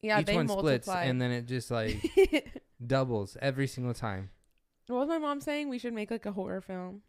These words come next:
Speaker 1: about it. Like, it seems like it'd be something, like, out of a film, but yeah. It's, like, one thing after another. Either we have to clear the cars out for the snow, or we have to clear 'em out for tumbleweeds.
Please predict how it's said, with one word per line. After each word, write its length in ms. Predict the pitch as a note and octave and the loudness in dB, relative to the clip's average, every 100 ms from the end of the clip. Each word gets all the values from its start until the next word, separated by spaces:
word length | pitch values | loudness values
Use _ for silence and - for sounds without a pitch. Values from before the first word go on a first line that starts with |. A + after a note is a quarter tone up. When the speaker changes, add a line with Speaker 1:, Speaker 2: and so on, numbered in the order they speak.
| - | -14
Speaker 1:
about 200 | G#3 G3+ | -10 -6
it. 140 | G#3 | -6
Like, 180 | G3+ F#3 | -6 -8
it 120 | F#3+ | -10
seems 260 | - G3 F3+ | -8 -8 -6
like 180 | F#3 - | -10 -10
it'd 140 | F#3 | -14
be 200 | F3+ G3 - _ _ _ _ _ | -12 -14 -16 _ _ _ _ _
something, 400 | - G3 F3 F3 | -12 -12 -10 -10
like, 260 | - G#3 - | -10 -12 -12
out 160 | G3 F#3 | -10 -8
of 100 | E3+ | -8
a 160 | E3+ F3+ - | -12 -12 -8
film, 360 | F3+ E3+ F3 - | -6 -6 -12 -4
but 320 | F#3+ F3 - _ _ _ _ _ _ _ - - - _ - | -2 -2 -4 _ _ _ _ _ _ _ -20 -20 -20 _ -14
yeah. 360 | G3 F3+ G3+ G3 _ _ _ _ _ _ _ _ _ _ _ - | -12 -10 -14 -18 _ _ _ _ _ _ _ _ _ _ _ -4
It's, 180 | A3+ A#3+ | -2 0
like, 160 | B3 | -2
one 220 | G3+ A3+ A#3 | 2 0 0
thing 160 | B3 | -2
after 180 | A3 G#3+ | -2 -2
another. 300 | G#3 F#3+ F3 | -2 0 0
Either 240 | G3 F#3 | 0 -2
we 60 | G3 | -2
have 120 | G3 | -4
to 80 | - | -6
clear 300 | - A3 A3 | -8 -2 -2
the 80 | A3 | -2
cars 260 | A3+ G#3+ G#3+ | 0 0 0
out 180 | G#3 A3 | -4 -4
for 100 | A3 | -6
the 80 | |
snow, 380 | G#3+ G#3 F#3 F3+ | -6 -6 -6 -6
or 40 | F#3 | -6
we 40 | F#3 | -8
have 80 | |
to 60 | G3+ | -8
clear 180 | - G3 | -8 -6
'em 100 | G3 | -6
out 120 | F#3 | -8
for 100 | G3 | -10
tumbleweeds. 720 | G3+ F#3+ F3+ E3+ E3+ F3 _ | -8 -8 -6 -8 -10 -12 _